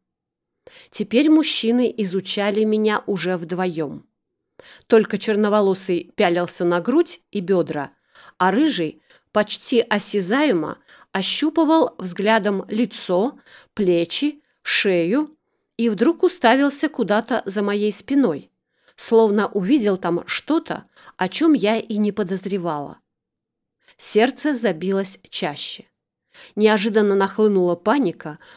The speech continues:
горло будто стянуло петлей. "Боже, что я тут делаю? Почему они так смотрят? Увижу когда-нибудь ли тех,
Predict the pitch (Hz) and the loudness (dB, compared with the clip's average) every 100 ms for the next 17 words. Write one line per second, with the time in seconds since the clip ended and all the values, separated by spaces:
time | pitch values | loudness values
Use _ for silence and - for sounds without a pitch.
0 | - 165 190 302 285 285 208 226 220 - | -16 0 2 4 2 0 -2 -4 -8 -4
1 | - 190 196 202 196 214 202 160 143 - | -2 0 0 -2 -6 -8 -6 -6 -8 -12
2 | _ _ - 143 202 160 156 - _ _ | _ _ -12 -4 -2 -2 -6 -14 _ _
3 | _ _ _ _ - - - 262 285 247 | _ _ _ _ -12 -10 2 4 4 0
4 | 247 226 180 180 156 147 143 - _ _ | -2 -6 -2 -2 -2 -6 -10 -18 _ _
5 | _ _ _ _ _ 180 - 208 254 302 | _ _ _ _ _ -6 -2 0 4 4
6 | 302 302 302 302 247 - 147 - _ _ | 4 0 0 0 0 -2 -12 -18 _ _
7 | _ _ _ _ _ - - - 214 233 | _ _ _ _ _ -20 -6 0 4 4
8 | 349 285 226 196 208 196 190 190 190 - | 4 2 0 0 0 2 2 0 -6 -12
9 | - 185 180 - 294 339 - | -6 -6 -6 -2 0 0 -2